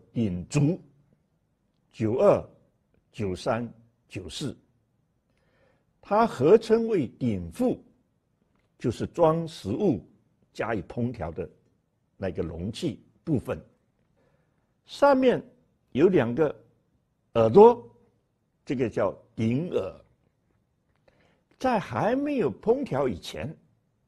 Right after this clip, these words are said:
还没有加热以前，我们靠鼎耳就可以把它移动，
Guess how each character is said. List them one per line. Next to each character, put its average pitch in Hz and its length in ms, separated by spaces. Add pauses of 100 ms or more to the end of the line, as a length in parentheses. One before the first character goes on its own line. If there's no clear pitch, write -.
(320)
还 120 220
没 240 100
有 165 120
加 226 380
热 247 160
以 117 160
前， 107 320 (840)
我 110 200
们 147 200
靠 196 260
鼎 123 360
耳 101 220 (500)
就 131 160
可 110 180
以 104 60
把 - 180
它 95 280 (800)
移 92 140
动， 220 220